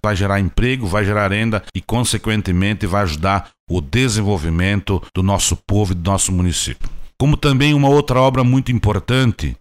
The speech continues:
é, que é uma quadra coberta para a comunidade da Barra da Europa. Nós já, na administração passada, nós já conseguimos executar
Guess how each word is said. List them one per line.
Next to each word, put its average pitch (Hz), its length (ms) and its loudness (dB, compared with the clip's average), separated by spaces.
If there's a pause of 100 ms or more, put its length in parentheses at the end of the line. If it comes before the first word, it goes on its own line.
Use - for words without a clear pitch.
(100)
é, 82 360 -2 (100)
que 117 160 0
é 120 80 2
uma 120 220 0
quadra 135 520 0
coberta 110 720 -2 (300)
para 104 60 2
a 95 40 -2
comunidade 107 600 2
da 101 100 0
Barra 101 280 0
da 85 100 0
Europa. 104 580 0 (220)
Nós 110 320 2
já, 110 340 2 (140)
na 117 140 2
administração 113 680 0
passada, 95 720 0 (100)
nós 101 140 0
já 113 100 0
conseguimos 113 600 0
executar 107 640 0